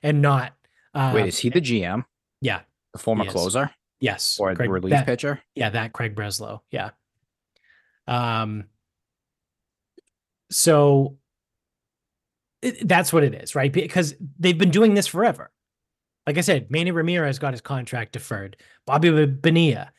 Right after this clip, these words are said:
Speaker 1: Like, it ha-, those are just the, the big ones that we know of because they were super famous, right? I'm sure there's
Speaker 2: Bet-,
Speaker 1: been
Speaker 2: Betts has got a hundred and twenty
Speaker 1: Yeah.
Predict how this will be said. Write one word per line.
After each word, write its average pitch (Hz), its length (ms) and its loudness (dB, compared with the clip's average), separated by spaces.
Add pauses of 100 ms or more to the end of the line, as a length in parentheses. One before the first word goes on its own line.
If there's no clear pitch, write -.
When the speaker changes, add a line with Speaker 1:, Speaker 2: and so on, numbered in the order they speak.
(200)
Speaker 1:
Like, 147 140 0
it 139 60 0
ha-, 165 200 0
those 196 240 4
are 220 60 4
just 160 240 0
the, 165 80 4
the 139 200 0
big 147 220 -2
ones 151 240 -2
that 143 140 -4
we 151 180 -2
know 135 260 -2
of 175 160 -8
because 143 300 -6
they 143 140 0
were 127 160 -6
super 127 320 -6
famous, - 540 -8 (280)
right? 113 260 -4 (440)
I'm 156 180 2
sure 175 340 4
there's 151 260 4
Speaker 2:
Bet-, 156 180 4
Speaker 1:
been 143 160 0
Speaker 2:
Betts 143 260 0
has 123 160 0
got 107 160 0
a 98 60 0
hundred 90 340 -6
and 82 80 -10
twenty 85 420 -10 (460)
Speaker 1:
Yeah. 160 280 2